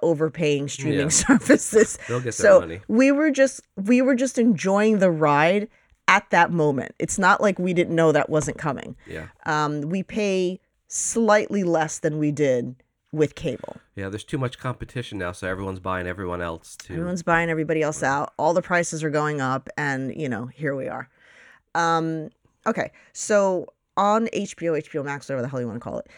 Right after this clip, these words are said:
Speaker 1: uh, there's a docuseries called Love Has Won. I think it's three episode of, three episodes, if memory
Speaker 2: Mm.
Speaker 1: serves, um, something like that. And, um, the,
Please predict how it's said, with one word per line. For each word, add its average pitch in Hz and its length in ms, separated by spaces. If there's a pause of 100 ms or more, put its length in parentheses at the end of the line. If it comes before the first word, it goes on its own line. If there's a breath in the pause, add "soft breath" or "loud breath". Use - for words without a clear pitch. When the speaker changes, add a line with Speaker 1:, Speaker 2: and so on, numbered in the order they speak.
(300 loud breath)
Speaker 1:
uh, 156 160
there's 147 540
a 151 120
docuseries 139 680
called 135 340
Love 131 680
Has 147 280
Won. 135 240
I - 80
think - 360
it's - 240
three - 280
episode 349 480
of, 349 120 (360)
three 233 140
episodes, 254 380
if 262 120
memory 208 260
Speaker 2:
Mm. - 40
Speaker 1:
serves, 202 240 (420 loud breath)
um, 165 220
something - 360
like - 180
that. 107 240 (920)
And, 175 380 (140)
um, 165 440 (100)
the, 214 220